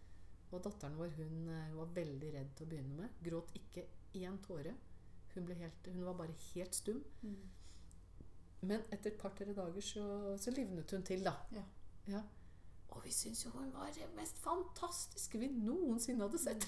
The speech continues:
Speaker 2: Mm.
Speaker 1: <laughs> Vi var jo veldig heldige på den måten, da.
Speaker 2: Ja.
Speaker 1: Fordi vi som ble forelsket i henne med en gang.
Speaker 2: Mm.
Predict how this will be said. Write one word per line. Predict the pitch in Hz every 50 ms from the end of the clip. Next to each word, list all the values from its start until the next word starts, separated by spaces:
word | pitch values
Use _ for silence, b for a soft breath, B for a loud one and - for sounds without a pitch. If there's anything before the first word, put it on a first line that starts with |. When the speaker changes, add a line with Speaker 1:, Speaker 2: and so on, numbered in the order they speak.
| - -
Speaker 2:
Mm. | 269 262 - - -
Speaker 1:
<laughs> | - - -
Vi | 233 240
var | 233 196 170 175
jo | 196 208 214 - - 190 -
veldig | 233 233 196 180 208 -
heldige | - 269 247 220 175 170 185 -
på | - 240
den | 226 220 240
måten, | 226 214 - - 247
da. | 285 233 - - - 202
Speaker 2:
Ja. | 190 185 - - - - - - - - - -
Speaker 1:
Fordi | 226 202 202 196 190
vi | 202
som | 196 208 202 185
ble | 185
forelsket | 180 - 196 185 170 160 - - - - - -
i | 170
henne | 165 170 180 185
med | 208 202 - 165
en | 156 160 180 180
gang. | 190 214 302 277
Speaker 2:
Mm. | 214 202 196 180 175